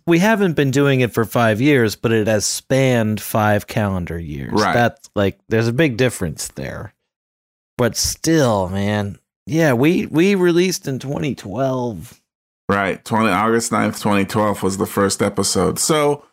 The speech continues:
Speaker 1: Mm.
Speaker 2: so three, thirteen, fourteen, fifteen, <laughs> three years plus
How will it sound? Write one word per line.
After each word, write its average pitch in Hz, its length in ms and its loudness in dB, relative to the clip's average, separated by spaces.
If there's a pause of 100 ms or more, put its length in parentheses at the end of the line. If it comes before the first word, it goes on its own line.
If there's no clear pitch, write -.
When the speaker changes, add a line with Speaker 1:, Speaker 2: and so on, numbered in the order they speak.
(140)
Speaker 1:
Mm. 127 520 -2 (1160)
Speaker 2:
so 120 240 0
three, 135 1300 0 (1500)
thirteen, 117 720 0
fourteen, 113 680 -2
fifteen, - 600 -2
<laughs> - 20 0
three 175 360 0
years 139 720 2 (800)
plus 127 600 -2